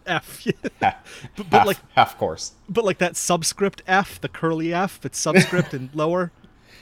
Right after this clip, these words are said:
Speaker 1: So you can't even, like, copy and paste it into chat links. Half the title is just Unicode characters. Doesn't even work. <laughs>
Speaker 2: What?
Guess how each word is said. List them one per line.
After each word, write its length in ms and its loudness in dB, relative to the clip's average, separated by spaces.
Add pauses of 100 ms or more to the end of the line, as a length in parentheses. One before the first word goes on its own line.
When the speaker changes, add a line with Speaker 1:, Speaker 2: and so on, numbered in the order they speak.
(360)
Speaker 1:
So 120 2
you 160 0
can't 280 2
even, 220 -4
like, 140 -2
copy 340 0
and 100 -2
paste 320 -6
it 80 -8
into 200 -8
chat 320 -6
links. 420 -2 (1300)
Half 240 -6
the 80 -6
title 320 2
is 80 -2
just 200 -4
Unicode 460 -2
characters. 440 -8
Doesn't 240 -6
even 180 -6
work. 340 -6
<laughs> 40 2 (1200)
Speaker 2:
What? 280 -4